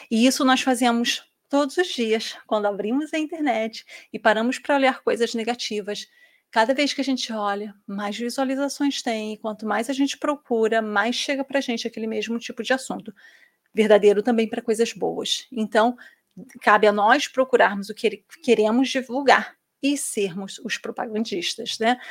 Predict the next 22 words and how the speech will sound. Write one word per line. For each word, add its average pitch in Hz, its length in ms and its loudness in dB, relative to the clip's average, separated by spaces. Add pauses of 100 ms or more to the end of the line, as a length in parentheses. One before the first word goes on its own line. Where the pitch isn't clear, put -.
(140)
O - 40 -20
que 226 100 -6
que 226 100 2
eu 262 60 6
tô 233 180 4
divulgando 208 680 -4
e 226 120 0
o 220 60 -2
que - 180 -12
que - 100 -2
eu 196 60 2
tô 196 140 -2
fazendo. 196 600 -2 (720)
É, - 200 2
é 247 40 8
muito 254 400 4
interessante 220 760 -4
isso, - 320 -12
né? 254 340 0
Como 220 260 -4
funciona. - 680 -10 (1200)
Espíritas, 208 960 -2